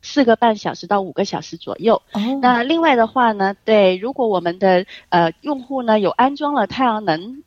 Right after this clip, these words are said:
Speaker 1: 之后的话呢，呃，并且配备了太阳能的蓄电池的用户呢，那这个蓄电池呢，它会在停电的时候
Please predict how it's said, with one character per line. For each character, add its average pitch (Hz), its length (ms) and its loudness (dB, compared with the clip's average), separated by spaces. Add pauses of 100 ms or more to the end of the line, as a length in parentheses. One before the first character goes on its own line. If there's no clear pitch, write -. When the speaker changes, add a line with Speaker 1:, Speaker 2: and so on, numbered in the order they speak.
Speaker 1:
之 294 160 -2
后 285 240 -2
的 202 120 2
话 233 180 0
呢， 196 200 2 (300)
呃， 180 100 4
并 269 180 -4
且 202 200 0
配 247 240 -2
备 220 160 2
了 180 140 4
太 247 160 -2
阳 226 120 2
能 185 140 -4
的 190 80 -4
蓄 247 180 -10
电 220 220 -2
池 165 280 -6
的 202 140 4
用 214 180 -6
户 208 200 -10
呢， 175 160 0 (260)
那 302 140 2
这 330 80 2
个 311 80 4
蓄 - 200 -6
电 247 220 0
池 - 160 -2
呢， 202 160 2
它 247 160 0
会 247 240 0
在 220 300 2
停 175 320 -12
电 254 180 -4
的 196 80 -6
时 185 180 -8
候 190 240 -2